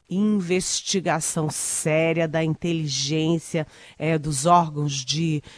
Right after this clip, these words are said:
de policiais, uma investigação muito séria pra saber,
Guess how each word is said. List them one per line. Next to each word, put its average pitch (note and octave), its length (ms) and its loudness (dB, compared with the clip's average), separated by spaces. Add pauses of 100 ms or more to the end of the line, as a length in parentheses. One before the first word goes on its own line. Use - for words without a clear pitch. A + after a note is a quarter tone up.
(120)
de D3 640 2
policiais, E3+ 960 4 (240)
uma F#3+ 140 4
investigação E3+ 540 0
muito A#3 280 2
séria F3+ 560 4
pra G#3+ 200 2
saber, F3+ 560 0